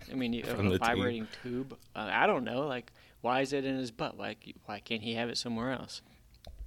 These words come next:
Speaker 2: Right. That's what I'm saying. Is it just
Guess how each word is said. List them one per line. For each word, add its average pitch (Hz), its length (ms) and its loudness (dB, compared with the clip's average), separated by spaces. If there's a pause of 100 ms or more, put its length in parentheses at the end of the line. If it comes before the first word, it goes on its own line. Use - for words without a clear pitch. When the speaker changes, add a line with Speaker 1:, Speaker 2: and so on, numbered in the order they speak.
(1700)
Speaker 2:
Right. 117 360 10
That's 110 280 10
what 117 100 10
I'm 107 140 8
saying. 82 500 6
Is 82 220 -4
it 90 160 4
just - 340 0